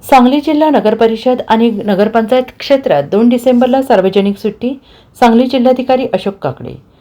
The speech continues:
सांगली जिल्हा नगर परिषद आणि नगरपंचायतीच्या सार्वत्रिक निवडणुकांच्या अनुषंगाने सांगली जिल्ह्यातील सहा नगर परिषद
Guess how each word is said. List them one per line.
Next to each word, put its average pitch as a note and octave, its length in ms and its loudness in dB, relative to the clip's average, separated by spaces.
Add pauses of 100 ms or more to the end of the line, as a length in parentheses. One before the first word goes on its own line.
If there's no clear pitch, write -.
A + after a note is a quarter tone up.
(240)
सांगली G#3 300 2
जिल्हा B3 300 2
नगर A#3+ 240 2
परिषद A#3+ 420 0
आणि A#3 220 0
नगरपंचायतीच्या A3+ 840 0
सार्वत्रिक G#3 520 -2
निवडणुकांच्या G3 760 -2
अनुषंगाने F#3 680 -4
सांगली F3 380 -2
जिल्ह्यातील F#3 580 -2
सहा F#3+ 300 -6
नगर A3 240 0
परिषद C#3+ 480 -6